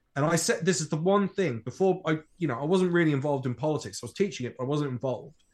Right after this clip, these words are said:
The one thing I said about Brexit is, if you do this, you are giving a shitload of power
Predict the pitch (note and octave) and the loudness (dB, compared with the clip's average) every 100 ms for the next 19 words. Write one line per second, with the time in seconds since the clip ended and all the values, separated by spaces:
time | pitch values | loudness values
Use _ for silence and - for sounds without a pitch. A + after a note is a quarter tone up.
0 | _ - B2+ G3 A#3 G#3+ F#3+ F3+ E3+ C#3+ | _ -6 0 2 2 2 2 2 0 0
1 | C3 B2+ B2 D#3 - - A2+ G#2+ - - | -2 -4 -2 -2 -2 -10 -14 -18 -20 -20
2 | _ _ - A#3+ - G3+ G3 E3 D3+ B2 | _ _ -2 -2 0 0 0 4 2 2
3 | - - - D#3 A#3 G#3 F3+ D3 C3 C3 | -6 -14 -4 2 4 4 2 0 -2 -4
4 | A#2+ - - A#3+ A3+ G3 F3 D3+ - C3+ | -8 -8 -6 -4 -4 -2 -2 -2 -6 -6
5 | A2 | -6